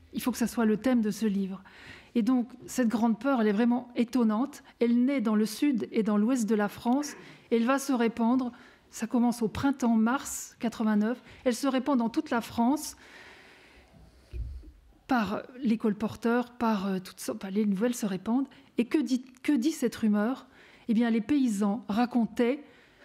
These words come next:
que dans les forêts se rassemblaient des brigands poussés par la noblesse et que ces brigands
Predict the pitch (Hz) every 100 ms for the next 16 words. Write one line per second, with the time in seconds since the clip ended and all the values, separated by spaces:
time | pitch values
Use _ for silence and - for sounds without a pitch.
0 | - - 247 196 247 269 233 - 269 226
1 | 214 269 277 - 208 254 269 254 247 214
2 | 196 214 240 196 214 262 - _ _ _
3 | _ _ - 349 359 320 302 240 208 208
4 | 190 202 220 277 - - - _ 247 269
5 | 226 254 208 214 240 202 202